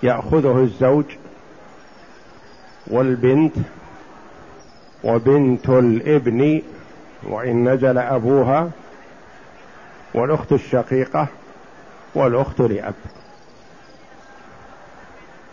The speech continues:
وعرفنا من يأخذ الربع، وهم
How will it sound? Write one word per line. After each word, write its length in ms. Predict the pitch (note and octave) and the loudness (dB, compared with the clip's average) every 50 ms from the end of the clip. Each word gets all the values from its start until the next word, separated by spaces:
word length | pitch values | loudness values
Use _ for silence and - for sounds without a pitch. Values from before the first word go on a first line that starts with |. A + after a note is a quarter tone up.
| - - - - - - - - - - - - - - - - - - - - - - | -20 -20 -20 -20 -20 -20 -20 -20 -20 -20 -20 -20 -20 -20 -20 -20 -20 -20 -20 -20 -6 -4
وعرفنا 720 | B2 A#2 B2 C#3+ D3 E3+ E3 F#2+ B2 C#3+ D3 D3+ D#3+ D#3 - - - - - - - - - | -2 0 2 2 2 2 0 0 0 0 0 0 0 -2 -4 -10 -20 -20 -20 -20 -20 -14 -6
من 260 | A#2 B2 C3 C3+ C3 | -2 0 2 2 2
يأخذ 680 | A#2+ B2+ D3+ E3 D3+ B2 - C#3 C#3 B2+ D3 D#3 E3 F3 - - - - - - - - - - - | 2 2 0 0 -2 -4 0 0 2 4 4 2 2 0 -2 -8 -20 -20 -20 -20 -20 -20 -12 -2 -2
الربع، 500 | C#3 C3+ B2 B2 C#3 C3 A2+ A2+ G#2 - - - - - - - - - - - - - - - - - - - - - - - - - - - - - | 0 0 2 0 0 0 0 0 -2 -4 -8 -18 -20 -20 -20 -20 -20 -20 -20 -20 -20 -20 -20 -20 -20 -20 -20 -20 -20 -20 -20 -20 -20 -20 -20 -16 -6 -2
وهم 460 | C#3 C#3 B2+ C3 D3 E3 E3 E3+ | 0 0 2 2 0 0 0 -2